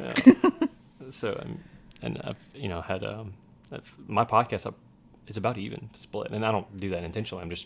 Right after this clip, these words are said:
Speaker 1: surrounded by great women in the
Speaker 2: Strong
Speaker 1: outdoors and
Speaker 2: women, yeah.
Speaker 1: wildlife. Um, it's always great to have these conversations 'cause, um, you know, I didn't really think about it until I started hanging around, like, going through college and, like, in the wildlife field. You know, I've been very lucky to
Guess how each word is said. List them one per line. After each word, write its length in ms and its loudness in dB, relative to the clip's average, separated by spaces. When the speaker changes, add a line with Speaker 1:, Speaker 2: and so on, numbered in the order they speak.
Speaker 1:
surrounded 340 -4
by 80 -8
great 240 -8
women 200 -4
in 80 -4
the 140 -4
Speaker 2:
Strong 200 -2
Speaker 1:
outdoors 160 0
and 100 4
Speaker 2:
women, 120 -2
yeah. 100 2
Speaker 1:
wildlife. 200 -10
Um, 380 -8
it's 160 -10
always 180 -6
great 200 -8
to 60 -10
have 180 -8
these 140 -14
conversations 640 -14
'cause, 260 -18
um, 160 -10
you 100 0
know, 100 2
I 100 2
didn't 180 -2
really 140 -8
think 160 -8
about 200 -4
it 60 -4
until 340 -8
I 60 -12
started 340 -10
hanging 240 -2
around, 440 -2
like, 220 -10
going 200 -4
through 200 -10
college 400 -2
and, 200 -10
like, 280 -16
in 120 -8
the 60 0
wildlife 320 2
field. 200 -8
You 100 -12
know, 220 -16
I've 140 -14
been 200 -10
very 200 -4
lucky 280 -10
to 140 -12